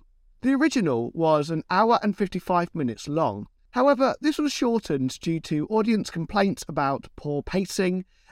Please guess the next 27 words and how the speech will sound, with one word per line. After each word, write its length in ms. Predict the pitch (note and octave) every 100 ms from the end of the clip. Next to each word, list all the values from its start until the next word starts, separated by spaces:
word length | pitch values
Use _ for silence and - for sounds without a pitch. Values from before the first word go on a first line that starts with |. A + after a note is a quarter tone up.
| _
and 140 | A#3 -
out-of-place 580 | G#3+ G#3 A3 - A#2 -
humour. 440 | - F#3+ F3 E2+ - _ _ _ _ _ -
For 100 | C#4
this 260 | F4 -
review, 580 | G3 D3 D3+ D3+ D3+ - _ -
unfortunately, 880 | C4+ C4 C4+ B3 G3+ F#3 G3+ G3 - _
I 80 | A#3
was 180 | C4+ - -
only 360 | B3+ C#4 C4 -
able 320 | A#3 A#3 D#3 B2+
to 100 | -
get 160 | F3+
my 120 | F3
hands 480 | E3+ F#3+ E3+ A#2+ A2+
on 140 | - D#3
the 140 | -
eighty-eight 500 | D#3+ C#3+ - A#2+ A#2+ - -
minute 260 | D3+ D3 -
version. 520 | A#2 G#2 G2+ E2 D2 - _ _ _ _ _ _ _ _
Finally, 540 | - D4+ D4 C#4+ C4+ - _ _ _
the 80 | -
film 300 | C4 D#4 D4+
boasts 320 | C4 G3 C3
some 360 | - F#3 G3+ E3+
star 360 | - F#3 F#3 F3
power. 380 | A2 D#2 E2